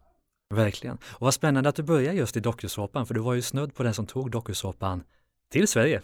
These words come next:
vågar man säga så, med Robinson och allt vad det var som du, som du började din kanske mer kända karriär som i alla fall.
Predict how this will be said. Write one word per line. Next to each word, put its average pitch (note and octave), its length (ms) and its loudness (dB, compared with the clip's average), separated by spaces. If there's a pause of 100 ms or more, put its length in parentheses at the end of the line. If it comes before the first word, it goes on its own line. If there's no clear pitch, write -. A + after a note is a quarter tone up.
vågar A2+ 260 2
man A2+ 100 4
säga C3 220 2
så, F2+ 240 -2
med A2 120 2
Robinson F#2+ 540 0
och F#2 240 -2 (380)
allt G2+ 240 -2
vad G#2 100 2
det G2 40 2
var F#2 140 0
som G2+ 140 -6
du, G#2+ 100 -4
som A2+ 160 0
du G#2 60 0
började G#2+ 500 2 (280)
din A2 200 -2
kanske A2+ 220 -4
mer G#2 80 0
kända A#2 420 2
karriär A#2+ 380 0
som G2+ 220 -6
i - 20 -10
alla G#2+ 120 -8
fall. G2 180 -10